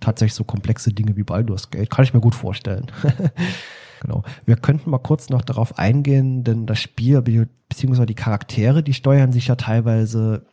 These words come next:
eher wie in einem Echtzeitstrategiespiel. Das heißt, die werden ja markiert und auch an Positionen geschickt. Und man steuert ja auch nicht nur einen Charakter, sondern die anderen gleich mit.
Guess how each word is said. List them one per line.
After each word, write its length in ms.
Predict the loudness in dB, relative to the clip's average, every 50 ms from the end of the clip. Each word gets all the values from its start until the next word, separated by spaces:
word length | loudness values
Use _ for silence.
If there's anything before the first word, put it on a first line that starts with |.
| _ _ _ -20 _ _
eher 340 | -2 2 4 6 6 4 4
wie 140 | 2 0 0
in 180 | 0 -2 -2
einem 140 | -2 -2 -2
Echtzeitstrategiespiel. 1120 | -2 -2 -2 -2 0 0 0 0 -2 -4 -6 -6 -6 -6 -6 -4 -4 -6 -4 -4 -4 -4
Das 80 | -2 0
heißt, 180 | -2 -2 -2
die 80 | -2 -2
werden 160 | 0 0 0
ja 80 | 0 -2
markiert 640 | -2 -4 -8 -8 -4 0 4 4 4 4 2 0 -4
und 200 | -8 -8 -4 -2
auch 200 | -2 -2 -2 -2
an 240 | -4 -4 -4 -4
Positionen 720 | -4 -2 -2 0 0 -2 -2 0 2 4 4 4 2 0 -2
geschickt. 540 | -2 -4 -4 0 0 0 0 -2 -20 -20 -20 -20 -20 -20 -20 -20 -20 -20 -20 -20 -8 _
Und 240 | 0 0 0 2 2
man 100 | 2 2
steuert 400 | 2 2 4 4 6 4 4 2
ja 80 | -2
auch 180 | -2 -2 -2 0
nicht 200 | -2 -2 0 -2
nur 100 | -6 -6 -2
einen 280 | 0 2 2 2 2
Charakter, 640 | -2 -4 -4 -4 -4 -6 -6 -6 -4 -2 -2 -2 -2
sondern 500 | -2 -2 -2 0 0 0 0 -2 -4 -8
die 140 | -10 -10
anderen 420 | -6 -4 -2 0 2 0 0 0 -4
gleich 380 | -6 -4 -4 -4 -4 -4 -6
mit. 300 | -8 -10 -10 _ -16 -20